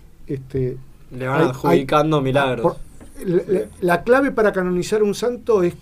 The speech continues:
Speaker 1: determinados milagros. Además de
Speaker 2: Sí.
Speaker 1: todo lo que se dice, hay determinados milagros.
Speaker 2: Sí, sí.
Speaker 1: Pero después se pueden seguir aportando.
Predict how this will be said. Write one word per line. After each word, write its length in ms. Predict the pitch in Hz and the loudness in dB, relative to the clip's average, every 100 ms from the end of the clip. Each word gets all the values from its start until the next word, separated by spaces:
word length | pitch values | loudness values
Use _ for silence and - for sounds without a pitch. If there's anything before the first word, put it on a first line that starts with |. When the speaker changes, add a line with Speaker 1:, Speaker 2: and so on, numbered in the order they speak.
| - 220 | -14 -4
Speaker 1:
determinados 580 | 165 156 165 185 185 | -2 0 0 2 2
milagros. 380 | 160 165 139 131 | 2 0 -2 -2
Además 220 | 139 165 175 | -2 0 2
de 120 | 127 | 2
Speaker 2:
Sí. 60 | |
Speaker 1:
todo 200 | 190 196 180 | 4 6 6
lo 100 | 160 | 2
que 100 | 156 | 0
se 120 | 214 | -2
dice, 200 | 220 233 | 2 2
hay 120 | 190 | 4
determinados 480 | 175 175 170 202 165 | 2 2 0 2 2
milagros. 640 | 165 160 131 120 117 - - - | 0 -2 -6 -10 -14 -18 -20 -14
Speaker 2:
Sí, 120 | 131 | -12
sí. 200 | 123 127 - | -10 -10 -4
Speaker 1:
Pero 140 | 151 | -2
después 180 | 139 247 | 0 4
se 100 | 226 | 6
pueden 260 | - 214 196 | 10 8 8
seguir 240 | 180 185 | 4 2
aportando. 680 | 160 160 156 160 131 123 | 2 -2 -2 -4 -4 -6